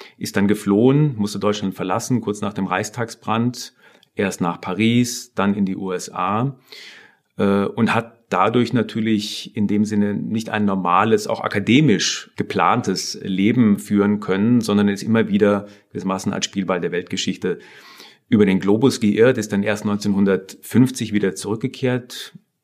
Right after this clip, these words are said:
weil seine zweite Frau, die Schriftstellerin Elisabeth Freundlich aus Wien kam, dann nach Österreich,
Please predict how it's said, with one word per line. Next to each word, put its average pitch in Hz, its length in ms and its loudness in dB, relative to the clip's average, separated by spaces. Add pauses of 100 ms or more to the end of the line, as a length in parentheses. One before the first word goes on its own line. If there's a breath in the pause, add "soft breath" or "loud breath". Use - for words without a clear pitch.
(320)
weil 85 180 -4
seine 85 220 -4
zweite 90 500 -4
Frau, 95 400 2
die 87 200 -4
Schriftstellerin 85 500 -8
Elisabeth 82 420 -10
Freundlich 98 480 -2
aus 87 200 -8
Wien 110 200 0
kam, 110 400 -4 (580 soft breath)
dann 85 140 -4
nach 85 220 -4
Österreich, 127 880 0